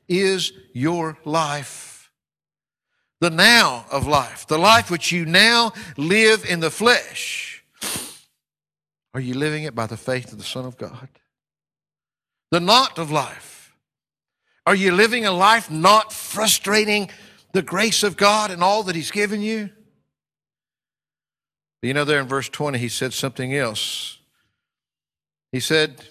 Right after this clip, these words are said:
"I am crucified with Christ." What's the next word? "Nevertheless." <laughs> "Nevertheless, I live." I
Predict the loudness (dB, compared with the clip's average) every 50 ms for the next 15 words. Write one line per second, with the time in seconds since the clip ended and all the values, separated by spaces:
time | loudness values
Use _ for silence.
0 | _ _ -4 -2 -2 -2 -2 -4 -4 -2 -2 -2 -2 -4 -6 -4 -2 0 2 2
1 | 2 0 -2 -6 -12 -10 -8 -4 -2 2 2 2 2 2 -2 -4 -6 -6 -8 -10
2 | -18 -20 -20 -20 _ _ _ _ _ _ _ _ _ _ _ _ _ _ _ _
3 | _ _ _ -10 -8 -8 -8 -6 -6 -4 -4 -4 -4 -6 -8 -10 -6 -6 -6 -6
4 | -8 -12 -14 -20 _ _ _ _ _ _ _ _ _ _ _ _ _ _ _ -6
5 | -4 -2 -2 -2 -2 -4 -4 -4 -6 -10 _ _ _ _ _ _ _ _ _ _
6 | -8 -6 -4 -2 -2 -4 -4 -6 -8 -8 -8 -8 -10 -8 -8 -10 -10 _ _ _
7 | _ _ _ _ _ _ _ _ _ _ _ _ _ _ _ _ 2 4 6 6
8 | 8 8 8 8 10 10 8 8 6 2 -2 -4 -4 -2 -2 -4 -4 -4 -2 2
9 | 4 6 6 6 8 8 8 8 6 4 0 -6 -14 -20 -20 -20 -20 -20 -10 -2
10 | 2 4 4 4 2